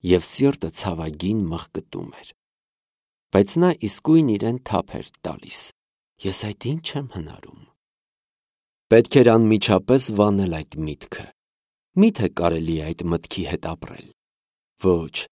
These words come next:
դա ճիշտ չէ։ Նա ինչպես կարող է մեղադրել իր հիանալի որդուն։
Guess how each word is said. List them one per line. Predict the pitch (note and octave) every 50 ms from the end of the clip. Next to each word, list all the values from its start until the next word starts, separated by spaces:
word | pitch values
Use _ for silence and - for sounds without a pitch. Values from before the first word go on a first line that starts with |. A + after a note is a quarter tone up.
| _ _ _
դա | - G#2+ G2+ G#2+ -
ճիշտ | - - - A#2+ A#2+ B2 B2 - - - - -
չէ։ | - - - A2 G2 G2 G2 E2 - _ _ _ _ _ _ _ _ _ -
Նա | G#2+ G#2+ A2+
ինչպես | A#2+ C3 B2+ - - - F#3 E3+ - -
կարող | - G2+ F2 F2 F2+ F2 E2+
է | F2+
մեղադրել | F2 F2 F2 E2+ D#2+ F2 E2+ F#2 F2+ F2 E2 D#2+
իր | D#2 D#2+ D2+ -
հիանալի | - - F2+ E2 D#2+ D#2 D#2 D#2 D2+ D2 D2+ D2
որդուն։ | C#2 D#2+ D#2+ D#2+ - - - - -